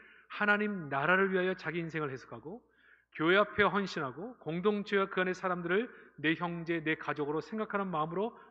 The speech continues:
변화된다라고 하는 것입니다. 과거에는 내 문제만 관심이 있었습니다. 내 문제만 기도할 줄 알았습니다. 자기를 위해서만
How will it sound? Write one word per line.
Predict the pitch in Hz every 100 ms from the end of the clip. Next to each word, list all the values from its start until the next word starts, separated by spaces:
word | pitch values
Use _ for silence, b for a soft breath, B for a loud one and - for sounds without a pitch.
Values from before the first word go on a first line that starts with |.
| B
변화된다라고 | - 139 156 220 - - - 143 147 143 135 147 240 - _
하는 | 185
것입니다. | 165 120 104 _ _ _ _ _ b b b b b
과거에는 | - 170 196 208 220 156
내 | 151 185
문제만 | 214 208 214 214 190
관심이 | 156 170 185 175
있었습니다. | 151 131 107 - _ _ _
내 | 147 170
문제만 | 214 220 214 220 220
기도할 | 208 196 185 180
줄 | 190
알았습니다. | 151 - 110 - - _ b b b
자기를 | - 165 214 220
위해서만 | 214 220 214 214 220